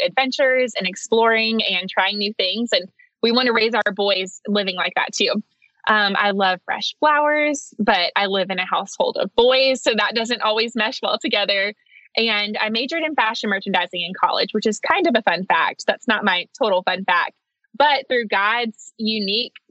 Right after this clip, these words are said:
crazy, amazing plans, I began a ministry after college called Life Lived Beautifully that later was called Well Watered Women. So the purpose of what I do at Well Watered Women is to equip and encourage women to be rooted deeply in God's Word.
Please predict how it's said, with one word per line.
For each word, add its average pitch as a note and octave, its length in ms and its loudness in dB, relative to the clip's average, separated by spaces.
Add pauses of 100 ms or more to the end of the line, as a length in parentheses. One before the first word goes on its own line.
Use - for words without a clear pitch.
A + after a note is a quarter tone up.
(340)
crazy, A3+ 640 0
amazing A3 460 -2
plans, G3 480 -2 (100)
I G3+ 400 2
began F#3+ 440 0
a G#3 100 -2
ministry G#3+ 720 0 (320)
after G#3+ 260 -2
college G3 380 2 (120)
called F#3+ 340 2
Life F#3 280 0
Lived C#4+ 240 -2
Beautifully G3+ 440 0
that F#3+ 180 2
later G#3+ 460 0
was G#3 140 -12
called G3 300 0
Well F#3 140 0
Watered G#3+ 240 0
Women. A#3 340 -2 (400)
So C4 420 2
the A#3+ 100 0
purpose C#4 380 -4
of D4+ 100 0
what A3 160 2
I G#3+ 100 2
do G#3+ 240 2
at G3+ 100 0
Well F#3 140 2
Watered G3+ 260 0
Women F3+ 340 -2
is F#3+ 160 -4 (120)
to F#3 260 4
equip G3 320 2
and B3+ 100 4
encourage G3+ 480 0
women F3+ 420 0 (300)
to A#3+ 120 4
be A3 180 2
rooted G#3 380 4
deeply F3 320 2
in E3+ 80 -4
God's E3 200 0
Word. - 240 0